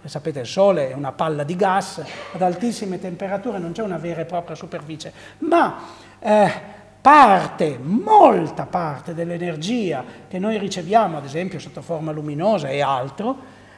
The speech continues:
viene fuori da reazioni, come se fossero, eh, bollizioni, di questa palla di gas a temperatura altissima,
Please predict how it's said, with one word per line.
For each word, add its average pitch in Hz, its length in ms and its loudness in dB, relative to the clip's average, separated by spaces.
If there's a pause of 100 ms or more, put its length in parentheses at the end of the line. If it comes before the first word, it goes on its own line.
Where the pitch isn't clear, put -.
(120)
viene 262 440 2
fuori 294 800 6
da 247 320 0
reazioni, 220 920 0
come 226 240 -4
se 170 140 -8
fossero, 147 600 -8
eh, 135 140 -6
bollizioni, 170 960 -4 (240)
di 262 160 -2
questa 262 380 0
palla 214 420 2
di 185 160 -8
gas 196 460 -4
a 196 100 0
temperatura 185 640 -4
altissima, 247 520 -2